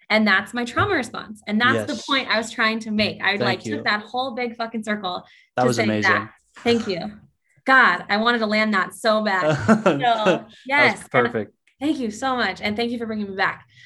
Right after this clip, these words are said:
Speaker 1: because, like, that is always such an internal battle of, like,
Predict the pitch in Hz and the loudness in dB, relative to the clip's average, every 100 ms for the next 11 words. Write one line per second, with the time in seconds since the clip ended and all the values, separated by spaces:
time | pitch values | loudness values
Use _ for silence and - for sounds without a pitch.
0 | _ - 240 240 226 214 202 202 220 190 | _ -6 -2 0 2 2 0 -2 -2 -2
1 | - 190 220 220 220 220 202 214 214 214 | -4 0 2 2 0 -2 -4 -4 -4 -6
2 | 214 220 208 208 214 208 196 202 277 240 | -6 -4 -4 -4 -4 -4 -2 -2 0 -2
3 | 202 196 190 190 | -4 -6 -10 -10